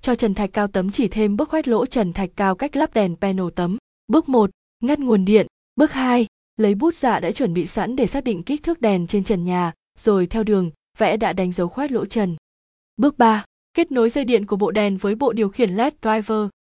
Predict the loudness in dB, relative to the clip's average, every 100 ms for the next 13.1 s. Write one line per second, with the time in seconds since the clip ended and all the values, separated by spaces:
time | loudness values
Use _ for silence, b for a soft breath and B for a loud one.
0 | _ 0 0 4 2 4 0 -6 _ _
1 | 0 4 4 4 2 2 2 4 2 2
2 | 0 2 2 0 -2 -4 -2 -2 -2 -6
3 | _ _ _ _ _ 2 2 4 2 2
4 | -2 _ _ 2 2 2 -2 0 0 2
5 | 0 -2 -4 -4 -4 -4 -4 0 0 2
6 | 0 -2 -2 0 -2 0 2 2 0 0
7 | -2 -2 -2 0 -2 -2 -2 -2 -2 -2
8 | -2 0 -2 -2 -4 -2 -4 -4 -10 _
9 | _ _ _ 2 2 4 4 4 4 0
10 | _ _ 0 4 2 4 0 2 2 2
11 | -2 _ _ 0 0 2 2 4 2 2
12 | 2 2 2 2 2 0 -2 -4 -4 -2
13 | -2